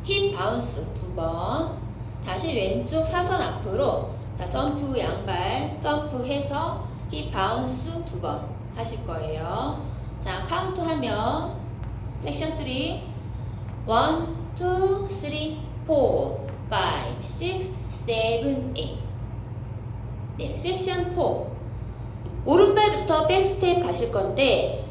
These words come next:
자, 오른발 백스텝 하시면서 왼발 스위블. 다시 스위블,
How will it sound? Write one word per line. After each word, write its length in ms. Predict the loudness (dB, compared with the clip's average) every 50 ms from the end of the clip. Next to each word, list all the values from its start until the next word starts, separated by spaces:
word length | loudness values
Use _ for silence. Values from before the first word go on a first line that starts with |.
| 0
자, 120 | 4 6 6
오른발 480 | 6 6 6 6 6 8 8 6 6
백스텝 520 | 6 6 6 6 4 2 0 2 2 2 2
하시면서 460 | 2 2 2 2 2 2 4 4 4
왼발 520 | 4 4 2 2 2 2 4 6 6 4
스위블. 640 | 4 2 0 0 2 0 0 0 -2 -4 -6 -6 -6 -8 -8 -8 -8 -8 -8 -8 -8 -8 -8 -8 -8 -8 -6
다시 460 | -6 -4 -4 -4 -4 -2 -2 -2 -2
스위블, 880 | -2 -2 -2 0 0 0 0 0 -2 0 0 2 2 2 0 0 -2 -4